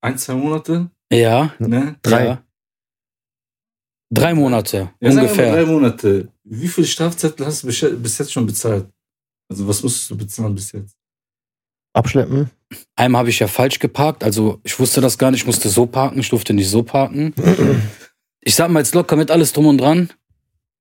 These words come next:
Speaker 2: vierhundert Euro. Für einfach, Bruder, deswegen,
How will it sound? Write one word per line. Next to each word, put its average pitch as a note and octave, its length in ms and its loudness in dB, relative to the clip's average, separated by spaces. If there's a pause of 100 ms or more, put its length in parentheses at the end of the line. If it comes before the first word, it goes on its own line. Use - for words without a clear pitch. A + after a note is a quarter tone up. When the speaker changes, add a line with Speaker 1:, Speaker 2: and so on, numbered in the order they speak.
(880)
Speaker 2:
vierhundert A#2+ 400 2
Euro. G2 380 -2 (1800)
Für A#2+ 520 2
einfach, C3 440 0
Bruder, C#3+ 200 2
deswegen, B2 520 2